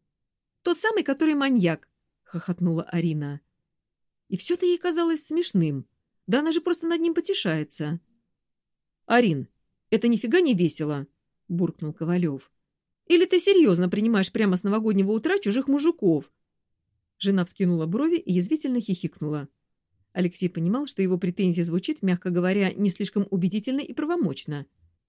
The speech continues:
Но он разве ее не предупреждал о том, что с Морозовым на одно поле даже гадить садиться нельзя? «Леш, мои мужики не твое дело,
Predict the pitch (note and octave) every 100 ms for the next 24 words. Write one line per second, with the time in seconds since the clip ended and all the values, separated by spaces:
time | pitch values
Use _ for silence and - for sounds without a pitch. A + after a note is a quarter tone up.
0 | _ - A3+ A#3 A3 G#3+ G#3 A3+ A3 A3
1 | G#3+ G3+ G#3 A3 A3 F#4 B3 A3+ G3 F#3+
2 | G3 A3+ A#3 F#3 F3 F3+ F3+ F#3 G3 F4
3 | C4 G3 C4+ B3 G#3+ D#3+ D#3+ F3 D#3+ D#3+
4 | E3+ F3 E3 D#3 C#3+ - _ _ _ _
5 | _ _ _ _ _ _ _ B3+ B3+ D3+
6 | - _ _ _ _ _ A#3 C#4 C#4 C4+
7 | C#4+ F#4+ D#4 G3+ G#3+ A#3+ E3+ D#3+ C#3+